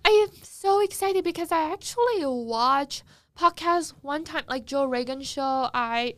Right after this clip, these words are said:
especially really enjoy the one with Demi Lovato. No, um,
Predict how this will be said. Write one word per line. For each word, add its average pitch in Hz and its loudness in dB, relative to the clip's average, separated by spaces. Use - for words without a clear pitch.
especially 415 0
really 339 0
enjoy 254 -4
the 240 -2
one 226 -4
with 240 -6
Demi 262 -6
Lovato. 226 -4
No, 269 -8
um, 262 -2